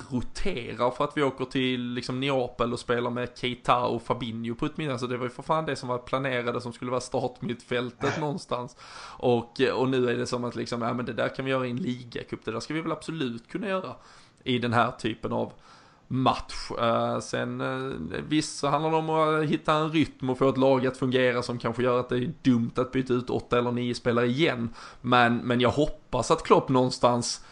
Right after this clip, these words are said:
ser det som ganska naturligt under den här säsongen att kunna göra fyra, fem byten i sin startelva när vi spelar två matcher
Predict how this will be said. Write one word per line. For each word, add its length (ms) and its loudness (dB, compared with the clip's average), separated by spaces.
ser 280 6
det 80 6
som 160 0
ganska 280 2
naturligt 1000 2
under 300 4
den 140 4
här 240 6
säsongen 560 -2
att 260 -2
kunna 260 4
göra 540 6
fyra, 260 6
fem 260 2
byten 380 2
i 60 -2
sin 160 -4
startelva 680 2
när 220 2
vi 80 2
spelar 540 2
två 200 4
matcher 360 0